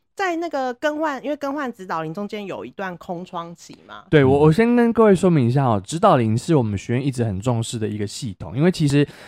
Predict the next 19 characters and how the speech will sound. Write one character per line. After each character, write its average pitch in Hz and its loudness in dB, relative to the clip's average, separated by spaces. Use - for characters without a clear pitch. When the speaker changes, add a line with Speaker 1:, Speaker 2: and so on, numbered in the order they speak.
Speaker 2:
其 - 0
实， 151 4
呃， 120 2
应 156 4
该 185 6
这 180 6
样 135 4
讲， 90 -10
在 208 6
你 139 4
的 110 0
身 196 2
边 170 4
哈， 107 0
其 170 0
实 160 4
有 131 4
一 120 2
个 110 2